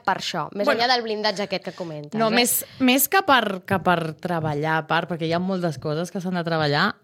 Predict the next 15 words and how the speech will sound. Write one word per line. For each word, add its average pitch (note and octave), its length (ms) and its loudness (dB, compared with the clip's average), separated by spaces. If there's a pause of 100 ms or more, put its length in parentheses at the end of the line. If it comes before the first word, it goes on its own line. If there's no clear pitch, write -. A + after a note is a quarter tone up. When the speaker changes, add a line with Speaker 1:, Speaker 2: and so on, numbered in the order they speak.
(340)
Speaker 2:
perquè, D3+ 440 -2 (100)
perquè D#3 240 -2
no D3+ 80 -4
anem D3 240 -6
a, C3 60 -4 (140)
a C3 80 -12
pitjor. A#2 340 -14 (320)
No E3+ 80 0
anem, D#3 180 2
perquè E3+ 240 0
no F3 60 -2
anem F3+ 200 -2
a D#3+ 60 0
menys, C3 460 -4 (200)
no? F3+ 200 -4